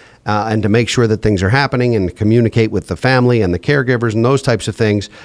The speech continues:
So this is a, a, sounds like a valuable resource, even for folks who don't consider themselves in need, per se, of a, of a nonprofit.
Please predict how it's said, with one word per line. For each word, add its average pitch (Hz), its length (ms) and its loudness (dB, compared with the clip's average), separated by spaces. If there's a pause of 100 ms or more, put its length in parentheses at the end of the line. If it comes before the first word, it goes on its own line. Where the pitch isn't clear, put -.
(120)
So 139 200 0
this 175 240 0
is 202 120 -2
a, 120 240 0
a, 113 220 0
sounds 131 260 0
like 110 100 0
a 98 60 -2
valuable 113 480 0
resource, 113 500 0 (420)
even 160 280 2
for 143 120 0
folks - 380 -2
who 123 340 2 (380)
don't 139 380 2
consider 139 380 2
themselves 107 720 0 (600)
in 120 240 4
need, 120 420 2
per 104 140 0
se, 95 300 0
of 98 160 0
a, 98 180 0
of 110 140 -2
a 101 40 0
nonprofit. 101 720 0